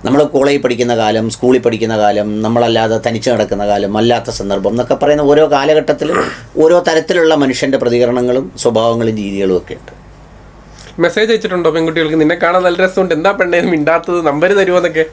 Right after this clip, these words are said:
Speaker 1: അല്ല, ഒക്കെ ഒരു പ്രായത്തിലൊക്കെ, അല്ല, അങ്ങനെ ഒരു, അതിനകത്തൊരു കാര്യമുള്ളത്, അന്നൊന്നും നമ്മുടെ ഒരു വളരെ ശോഭനമായ ഒരു കാലഘട്ടത്തിലൊന്നും ഈ മൊബൈൽ ഫോൺ
Speaker 2: ഇല്ല,
Speaker 1: ഇല്ല.
Speaker 2: ഇല്ല.
Speaker 1: നിനക്ക് എന്നുള്ളൊരു ഭാഗ്യം
Speaker 2: പക്ഷേ
Speaker 1: ഒന്നും
Speaker 2: ഞാൻ
Speaker 1: കിട്ടിയിട്ടില്ല.
Speaker 2: സത്യം തുറന്നു പറയട്ടെ,
Speaker 1: ആ.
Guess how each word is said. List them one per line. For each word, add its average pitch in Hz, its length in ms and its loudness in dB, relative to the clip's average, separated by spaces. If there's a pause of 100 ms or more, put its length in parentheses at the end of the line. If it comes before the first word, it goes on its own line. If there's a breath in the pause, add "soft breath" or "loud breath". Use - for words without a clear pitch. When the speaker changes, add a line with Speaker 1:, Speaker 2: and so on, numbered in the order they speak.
(400 loud breath)
Speaker 1:
അല്ല, 104 180 0
ഒക്കെ 143 120 -2
ഒരു 143 180 4
പ്രായത്തിലൊക്കെ, 170 840 2
അല്ല, 123 140 0
അങ്ങനെ 120 280 0
ഒരു, 143 120 0
അതിനകത്തൊരു 135 380 0
കാര്യമുള്ളത്, 135 340 2
അന്നൊന്നും 135 460 2
നമ്മുടെ 123 260 2
ഒരു 135 380 2 (140)
വളരെ 120 420 2
ശോഭനമായ 127 680 2
ഒരു 120 140 2
കാലഘട്ടത്തിലൊന്നും 110 680 0
ഈ 107 40 -2
മൊബൈൽ 104 340 0
ഫോൺ 110 180 -2
Speaker 2:
ഇല്ല, 156 140 2
Speaker 1:
ഇല്ല. 98 160 0
Speaker 2:
ഇല്ല. 107 100 2
Speaker 1:
നിനക്ക് 139 140 2
എന്നുള്ളൊരു 123 340 2
ഭാഗ്യം 107 300 0
Speaker 2:
പക്ഷേ 147 140 0
Speaker 1:
ഒന്നും 190 140 2
Speaker 2:
ഞാൻ 180 60 2
Speaker 1:
കിട്ടിയിട്ടില്ല. 196 320 2
Speaker 2:
സത്യം 185 160 0
തുറന്നു 156 220 2
പറയട്ടെ, 127 400 0
Speaker 1:
ആ. 90 100 -2